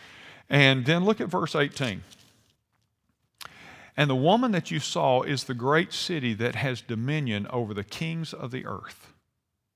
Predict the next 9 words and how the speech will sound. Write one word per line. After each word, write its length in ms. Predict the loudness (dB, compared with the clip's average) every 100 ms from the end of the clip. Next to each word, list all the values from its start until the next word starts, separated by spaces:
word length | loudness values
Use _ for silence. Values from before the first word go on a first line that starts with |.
| _ _ _ _ _ _ -20 -8
So, 640 | 0 6 6 6 4 0 -6
uh, 260 | 0 2 0 -4 _ _ -2
um, 260 | -2 -2 -10 _ _ _ _ _ -18 _ _ _ -10
it 140 | -6
will 100 | -4
be 280 | -2 2 2
either 420 | 2 0 0 0
a 140 | -2 -2
nation 760 | 2 2 2 -2 -4 -4 -6